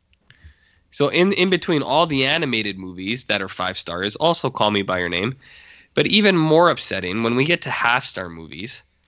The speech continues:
Space Jam, that's weird, because she likes animated movies so much. But here's some real one, weird ones.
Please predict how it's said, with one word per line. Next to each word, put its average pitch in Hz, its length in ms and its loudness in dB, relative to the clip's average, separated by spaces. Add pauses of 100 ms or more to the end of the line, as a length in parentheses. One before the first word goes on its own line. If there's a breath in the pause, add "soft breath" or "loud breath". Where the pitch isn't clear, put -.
(480)
Space - 420 0
Jam, 87 400 -8 (760)
that's 135 220 0
weird, 69 260 -14 (560)
because 110 240 -2
she 113 120 -2
likes 101 220 0
animated 90 460 -4
movies 69 240 -16
so - 100 -12
much. 76 400 -12 (360)
But 135 100 0
here's 180 300 4
some 139 320 2
real 151 320 4
one, 87 240 -4
weird 98 260 -2
ones. 80 300 -10